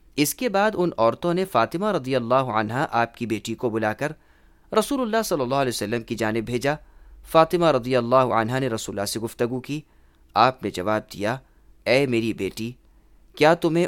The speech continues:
اس سے محبت نہیں ہے جس سے مجھے محبت ہے؟" فاطمہ رضی اللہ عنہا نے جواب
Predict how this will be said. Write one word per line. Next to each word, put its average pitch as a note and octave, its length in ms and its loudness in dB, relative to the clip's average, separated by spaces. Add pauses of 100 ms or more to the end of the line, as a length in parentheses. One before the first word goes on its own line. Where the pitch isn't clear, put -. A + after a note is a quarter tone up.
اس C3 120 -2
سے D#3 240 -2
محبت A#2+ 500 -4
نہیں B2+ 260 -2
ہے C#3+ 120 -6 (540)
جس C3 220 -2
سے E3 180 0
مجھے B2+ 280 0
محبت C3 480 -2
ہے؟" D3 120 -8 (640)
فاطمہ C3 340 4
رضی A#2 300 0
اللہ A2+ 180 0
عنہا A2+ 400 0
نے A2+ 160 -6
جواب G#2 300 -4